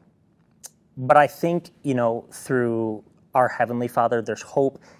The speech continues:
even with fathers, uh, who are still around. You know, maybe,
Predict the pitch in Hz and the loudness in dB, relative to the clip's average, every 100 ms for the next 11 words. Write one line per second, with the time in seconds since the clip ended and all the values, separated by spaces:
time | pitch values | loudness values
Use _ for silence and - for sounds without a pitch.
0 | _ - 151 151 151 127 120 117 - - | _ -6 -2 0 0 2 0 0 -4 -4
1 | 107 107 110 110 107 - - - - - | -2 0 0 0 -2 -8 -14 -18 -20 -6
2 | 127 110 - - 147 120 - - 123 107 | -2 -2 -4 -2 2 2 2 2 2 2
3 | 104 107 127 127 123 113 107 113 127 131 | 2 0 -4 -6 -4 -4 -2 -2 -2 -2
4 | 123 120 | -4 -4